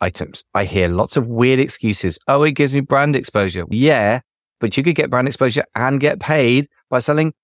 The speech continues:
profitable products. Okay, so that's for the private labelers or the custom product creators out there. I'd imagine retail arbitragers or wholesalers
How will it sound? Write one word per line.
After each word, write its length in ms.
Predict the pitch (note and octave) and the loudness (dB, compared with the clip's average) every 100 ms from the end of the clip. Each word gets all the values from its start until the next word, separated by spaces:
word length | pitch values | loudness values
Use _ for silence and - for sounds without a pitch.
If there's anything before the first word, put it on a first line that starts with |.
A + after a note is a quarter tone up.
| _ | _
profitable 640 | - G3 - D3+ C3 A#2 G2 | -2 -2 0 -2 0 0 0
products. 540 | - F#2+ - - - _ _ _ _ - | 0 0 -2 -6 -20 _ _ _ _ -10
Okay, 180 | - C3 | -2 0
so 100 | B2+ | 4
that's 160 | D#3+ - | 2 2
for 60 | C#3+ | -2
the 80 | |
private 340 | A#2 C3+ C3 B2 | 0 0 0 2
labelers 380 | A#2 A2+ G#2+ G2+ | 0 2 0 0
or 60 | |
the 80 | F#2+ | -4
custom 380 | - A2 - G#2 | -4 -4 -2 -2
product 300 | G#2+ A2 C3 | 0 0 0
creators 320 | A2+ F#2 F#2 | -4 -2 -2
out 140 | F#2 | -2
there. 180 | E2+ D#2+ - _ _ _ _ - | -2 -8 -12 _ _ _ _ -2
I'd 120 | A2+ | 2
imagine 300 | A#2+ A2 A2+ | 2 2 2
retail 280 | A2+ - A#2 | 2 2 2
arbitragers 720 | A2 G#2 A2 A2 G2+ G2+ - - | 2 0 0 2 2 0 -4 -4
or 320 | G2 F#2 F2 | 0 2 0
wholesalers 760 | - A#2 A#2+ - A2 G#2 F#2+ | -2 0 0 2 2 2 0